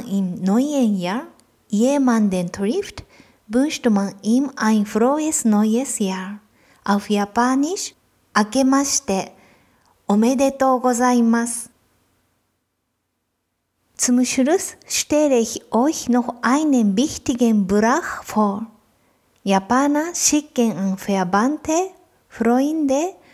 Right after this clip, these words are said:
Vorgesetzte und alle, die im abgelaufenen Jahr etwas für einen getan haben, eine Neujahrskarte.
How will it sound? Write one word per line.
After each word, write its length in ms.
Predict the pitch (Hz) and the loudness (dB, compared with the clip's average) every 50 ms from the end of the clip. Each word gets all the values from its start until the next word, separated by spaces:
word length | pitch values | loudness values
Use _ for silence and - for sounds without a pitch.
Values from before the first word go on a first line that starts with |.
| _ _ _ _ _ _ _ | _ _ _ _ _ _ _
Vorgesetzte 1120 | - - 311 311 294 220 208 196 196 - 240 285 277 - - - - 294 302 349 392 - - _ _ _ - | -4 0 0 0 2 2 0 0 0 -2 -4 -4 -4 -8 -12 -6 -2 0 0 0 0 -4 -8 _ _ _ -2
und 240 | 220 226 226 226 - - - - | 0 0 0 0 -4 -6 -2 -2
alle, 440 | 247 285 294 269 254 262 330 370 370 - _ _ _ _ _ _ _ _ _ _ - 202 | 0 0 2 0 0 -2 -2 -6 -10 -14 _ _ _ _ _ _ _ _ _ _ -10 -4
die 300 | 190 226 254 277 262 240 | 0 0 0 0 0 0
im 140 | 247 220 220 | 0 0 0
abgelaufenen 1300 | - - - 196 196 - 202 185 202 196 202 214 254 294 302 - 294 262 247 226 208 202 190 190 185 185 | 0 -2 -6 -6 -4 -4 -4 -2 0 0 2 2 2 0 0 -2 0 2 2 4 2 2 2 0 -2 -2
Jahr 260 | 196 208 247 302 - - | 0 0 0 -2 -4 -2
etwas 540 | - 247 240 240 240 220 214 208 208 - - | -4 -2 0 0 -2 0 0 0 0 -2 -2
für 180 | - 208 190 - - - | 0 0 0 0 -2 -2
einen 500 | - 240 269 285 294 277 269 247 214 190 | -2 0 0 2 2 2 2 2 2 2
getan 520 | 175 196 196 196 - 240 254 262 247 - - | 0 0 -2 0 0 0 0 0 -2 -4 -4
haben, 380 | 220 220 226 214 214 240 262 330 381 403 _ _ _ _ _ _ _ _ _ _ _ _ _ _ _ _ _ _ _ _ _ - | -2 -2 -2 -2 -2 -4 -6 -8 -10 -14 _ _ _ _ _ _ _ _ _ _ _ _ _ _ _ _ _ _ _ _ _ -4
eine 320 | - 226 247 254 233 220 202 | 0 0 2 2 2 2 2
Neujahrskarte. 1400 | 190 202 220 254 285 302 285 233 220 220 226 247 240 - - - - - 208 190 190 185 190 - 180 180 208 | 2 2 2 2 2 0 0 2 2 2 0 0 -2 -4 -6 -8 -8 -6 -6 -4 -4 -6 -10 -12 -14 -14 -14